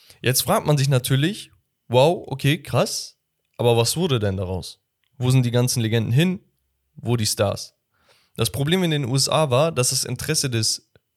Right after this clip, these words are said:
Fernsehpublikums nachließ und deshalb bereits neunzehnhunderteinundachtzig, ähm, der Sender A B C als zwischenzeitlicher Inhaber der Übertragungsrechte nur noch einzige Begegnungen der Meisterschaften zeigte. Okay?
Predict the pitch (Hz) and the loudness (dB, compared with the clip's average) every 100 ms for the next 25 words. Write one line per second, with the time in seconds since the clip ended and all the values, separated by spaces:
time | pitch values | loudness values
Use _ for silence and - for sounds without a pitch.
0 | _ - 127 156 135 120 - 110 120 135 | _ -4 0 0 -2 -4 -8 -6 -4 -4
1 | 107 117 147 147 160 - - - - 117 | 0 0 0 -2 -6 -8 -16 -14 -6 0
2 | 123 160 135 110 120 123 120 113 143 - | 2 2 0 -2 -4 -2 -4 -2 -2 -2
3 | 139 131 123 110 - 139 139 131 147 - | -2 -2 -2 -4 -2 -2 -2 -4 -8 -8
4 | - 123 147 - _ _ _ _ - 113 | -6 -6 -6 -16 _ _ _ _ -6 -4
5 | 107 104 107 - - 113 110 107 131 127 | -2 -2 -6 -12 -10 0 2 2 2 2
6 | 113 - 117 113 110 - 135 143 - _ | 0 0 0 0 -2 -2 -2 -4 -8 _
7 | _ _ _ - 110 104 - - 127 123 | _ _ _ -6 -4 -2 -4 -2 -2 -2
8 | - 107 120 120 107 - 160 143 127 117 | -2 -2 -2 0 0 2 2 4 2 2
9 | 113 104 104 - 143 147 135 - 113 123 | 0 0 -2 0 -2 0 -2 -2 -4 -2
10 | 117 117 - - 101 135 135 123 117 117 | -2 -2 -4 -4 2 2 2 -2 -2 -2
11 | 107 - 110 107 117 127 107 101 104 101 | -2 -6 -6 -4 -4 -4 -6 -4 -4 -2
12 | 107 120 107 - - - - - 71 - | -2 -2 -4 -8 -10 -12 -10 -8 -10 -14
13 | - _ _ - - 120 | -20 _ _ -16 -4 -4